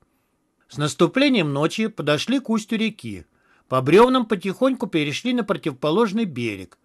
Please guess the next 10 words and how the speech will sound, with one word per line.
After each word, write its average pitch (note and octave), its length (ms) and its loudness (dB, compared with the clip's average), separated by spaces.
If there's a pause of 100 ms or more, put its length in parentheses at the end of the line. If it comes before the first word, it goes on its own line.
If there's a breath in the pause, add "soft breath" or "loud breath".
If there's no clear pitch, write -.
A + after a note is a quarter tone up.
(340 soft breath)
Один A#3 360 2
из F3 100 -2
разведчиков, D3+ 760 -2
рядовой G3 420 2
Рыбин, A3 340 -2 (260 soft breath)
поскользнулся F3+ 720 0
и C#3+ 60 -2
свалился B3 520 0
в G#3 120 -6
воду. G2+ 420 -6